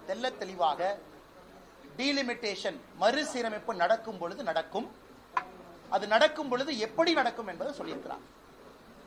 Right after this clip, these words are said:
இன்னைக்கு ஐநூத்தி நாற்பத்தி மூன்று சீட் பாராளுமன்றத்துல லோக்சபால இருக்கு, ஐநூத்தி நாற்பத்தி மூன்று. இப்ப டீலிமிட்டேஷன் வரும்போது ஐநூத்தி நாற்பத்தி மூன்று என்ன சீட் வேணாலும் ஆகலாம், அறுநூறு,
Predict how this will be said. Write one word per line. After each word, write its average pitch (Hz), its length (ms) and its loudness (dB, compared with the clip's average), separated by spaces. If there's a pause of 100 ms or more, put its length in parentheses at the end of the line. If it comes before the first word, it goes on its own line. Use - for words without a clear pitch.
இன்னைக்கு 262 300 4
ஐநூத்தி 285 400 -2
நாற்பத்தி 226 460 -2
மூன்று 180 200 -8 (120)
சீட் 247 200 -8 (720)
பாராளுமன்றத்துல 226 840 6
லோக்சபால 220 520 2
இருக்கு, - 200 -12 (100)
ஐநூத்தி 208 300 -4
நாற்பத்தி 165 360 -4
மூன்று. 208 260 -4 (1160)
இப்ப 226 200 0
டீலிமிட்டேஷன் 294 640 0
வரும்போது 233 400 4
ஐநூத்தி 269 360 -2
நாற்பத்தி 240 400 0
மூன்று 240 180 -4 (120)
என்ன 262 200 0
சீட் 240 160 -6
வேணாலும் 220 240 4
ஆகலாம், 185 300 2
அறுநூறு, 190 280 -2